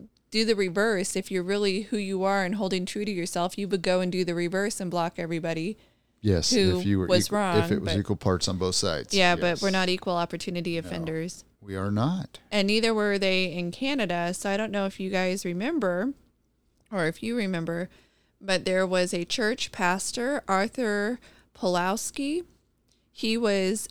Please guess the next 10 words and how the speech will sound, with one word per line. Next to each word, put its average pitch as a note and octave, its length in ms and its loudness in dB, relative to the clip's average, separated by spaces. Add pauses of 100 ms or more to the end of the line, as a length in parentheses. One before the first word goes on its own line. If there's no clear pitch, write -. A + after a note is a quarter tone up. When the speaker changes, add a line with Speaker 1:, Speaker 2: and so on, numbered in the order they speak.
Speaker 1:
arrested F#3+ 1120 0
in G3+ 220 2
Canada F#3 800 0
in F3 560 -4 (100)
high G#3+ 540 0
style. F3 720 -2 (520)
Uh, E3+ 300 2
the F3 120 -2
Calgary G#3 580 2
police, F#3 800 -2